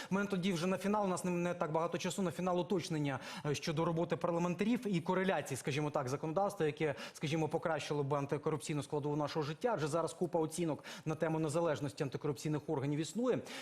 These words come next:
І президент, е, в той же час, і генпрокурор, вони наголосили, що мета закону була в іншому.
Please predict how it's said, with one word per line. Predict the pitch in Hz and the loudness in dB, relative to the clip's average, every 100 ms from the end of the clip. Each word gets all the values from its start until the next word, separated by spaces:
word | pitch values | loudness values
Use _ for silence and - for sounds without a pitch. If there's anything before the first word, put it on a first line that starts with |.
| - | -6
І | 160 | -2
президент, | 170 160 170 220 202 180 | 0 0 0 0 0 2
е, | 160 | 2
в | - | 2
той | 185 | 0
же | 151 156 | 2 0
час, | 175 156 - | 2 0 2
і | 147 | 2
генпрокурор, | 165 165 147 170 190 190 160 | 2 0 -2 2 4 4 2
вони | 160 | 2
наголосили, | 156 143 165 170 - 170 143 | 2 2 2 0 0 0 0
що | - | 0
мета | 151 156 160 | -2 0 0
закону | 139 151 151 | 0 -2 -2
була | 139 160 165 | 0 0 2
в | 233 | 0
іншому. | 262 - 165 | 0 -2 -2